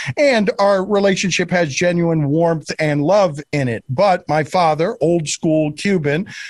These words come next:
was somewhat emotionally limited when it came to making me feel proud, uh, that he was proud of me, or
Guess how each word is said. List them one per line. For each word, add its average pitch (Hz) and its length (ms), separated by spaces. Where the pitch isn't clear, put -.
was 147 540
somewhat 185 480
emotionally 170 580
limited 147 540
when 143 180
it 143 200
came 156 360
to 156 200
making 147 400
me 143 200
feel 143 500
proud, 160 720
uh, 143 120
that 156 160
he 160 60
was 151 100
proud 240 340
of 131 180
me, 120 220
or 143 220